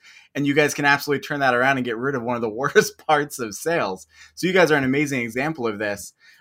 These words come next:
One of the, the things that I've been spending a lot of time on lately is the impact of video. And I'm not talking, like, Zoom videos, though I, I, I am really excited that that's becoming more of a, a typical tool that's used in the field,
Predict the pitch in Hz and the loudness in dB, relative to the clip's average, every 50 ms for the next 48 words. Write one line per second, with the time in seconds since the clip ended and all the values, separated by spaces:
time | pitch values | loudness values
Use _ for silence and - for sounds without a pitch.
0 | _ _ - 131 156 180 208 196 175 165 156 147 131 117 127 135 127 - 165 170 | _ _ 0 2 4 4 4 6 8 8 8 8 6 4 0 -2 0 2 2 2
1 | 165 143 131 123 123 123 143 139 143 139 131 - - - 143 135 131 123 113 110 | 2 2 4 6 6 6 6 4 0 -4 -4 -4 -4 -4 -2 -2 0 0 0 -2
2 | 107 113 127 139 143 147 147 135 120 110 - - 143 170 185 170 139 123 120 113 | -2 -2 0 4 6 6 6 6 2 -2 -6 -4 -2 -2 0 0 0 0 0 -2
3 | 113 113 113 107 107 113 113 117 113 - 127 120 113 110 123 123 131 117 147 151 | -2 -4 -4 -4 -4 -4 -4 -4 -4 -4 -6 -6 -6 -6 -6 -6 -4 -4 -4 -4
4 | 160 156 156 143 139 - - 123 113 110 110 123 143 139 127 113 104 85 67 62 | -2 -2 -2 -2 -2 -4 -8 -14 -16 -14 -10 -8 -6 -6 -4 -4 -6 -6 -8 -12
5 | - _ _ _ _ _ _ _ _ _ 135 160 165 170 160 151 - 156 156 156 | -16 _ _ _ _ _ _ _ _ _ 2 4 6 4 4 2 4 2 2 2
6 | - 156 151 143 131 123 123 120 120 120 147 160 160 156 131 131 131 131 127 123 | 2 0 -2 -2 -2 -2 -4 -6 -2 0 2 4 4 2 2 2 2 2 2 0
7 | 117 - 135 127 127 120 107 113 127 127 127 117 - 123 123 131 127 123 120 120 | 0 0 2 4 4 4 4 2 0 0 0 -2 -2 -2 -2 0 0 -2 -2 -2
8 | 123 135 147 151 143 123 101 - - - 139 135 135 120 113 110 104 101 - _ | 0 2 2 4 4 2 0 -2 -2 2 2 2 2 2 -2 -4 -6 -8 -14 _
9 | _ _ _ _ _ - 123 117 101 127 120 123 120 - - 131 127 127 - 131 | _ _ _ _ _ -6 -6 0 2 2 2 2 0 -2 -6 -6 -6 -6 -2 -2
10 | 135 139 135 131 127 120 117 101 - - 131 131 123 123 127 131 127 127 123 113 | 0 0 0 0 -2 -4 -4 -8 -10 -10 -8 -4 -2 -2 0 2 2 2 2 2
11 | 117 113 110 107 98 104 110 104 - - - 151 - 139 120 - 113 104 - - | 0 -2 -2 -2 -4 -6 -8 -10 -10 -10 -10 -8 -8 -10 -8 -6 -8 -8 -8 -10
12 | - 180 185 165 120 110 98 - - 113 110 104 101 107 107 101 - - 107 104 | -8 -4 -2 -2 -2 -2 -4 -6 -8 -8 -8 -6 -8 -8 -10 -10 -6 -6 -6 -4
13 | 101 98 | -4 -6